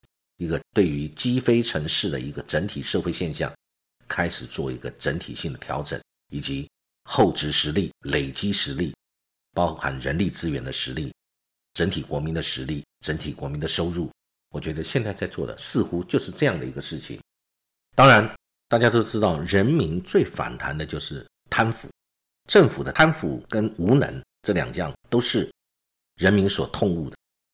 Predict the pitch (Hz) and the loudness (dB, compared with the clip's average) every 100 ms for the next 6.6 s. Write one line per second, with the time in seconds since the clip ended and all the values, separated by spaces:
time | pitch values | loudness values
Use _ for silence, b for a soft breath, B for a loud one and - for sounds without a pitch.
0 | _ 127 208 123 95 127 _ _ _ - | _ 6 8 8 4 -2 _ _ _ -2
1 | 90 110 - 131 87 73 64 - 92 - | 4 4 6 4 4 -2 -2 -2 -2 -2
2 | 64 - 58 - 85 127 117 76 80 - | -6 -8 -10 -6 2 4 4 2 0 0
3 | 101 80 69 90 69 62 64 65 - 65 | 2 0 0 -2 -2 -6 -10 -10 -6 -6
4 | 64 - - _ _ - 151 131 - _ | -6 -10 -14 _ _ 8 10 10 6 _
5 | _ _ _ _ - 104 95 92 135 113 | _ _ _ _ 2 4 4 6 8 8
6 | 110 104 107 95 87 82 | 8 8 6 6 4 2